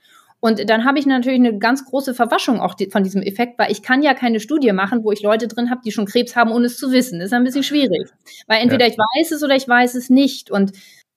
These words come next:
Speaker 1: es ist ja so, dass Krebspatienten wird ja Vitamin D empfohlen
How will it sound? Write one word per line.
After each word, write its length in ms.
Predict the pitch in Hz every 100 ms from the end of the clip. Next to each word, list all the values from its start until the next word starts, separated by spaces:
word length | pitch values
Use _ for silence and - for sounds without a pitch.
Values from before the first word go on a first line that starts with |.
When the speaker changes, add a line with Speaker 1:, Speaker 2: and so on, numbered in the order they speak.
| _ -
Speaker 1:
es 100 | 233
ist 120 | 269
ja 100 | 254
so, 140 | 247
dass 320 | 262 254 - -
Krebspatienten 960 | 269 277 - 220 208 202 226 320 302
wird 160 | 269 254
ja 100 | 220
Vitamin 360 | 233 233 220 208
D 120 | 190
empfohlen 600 | 175 170 220 226 262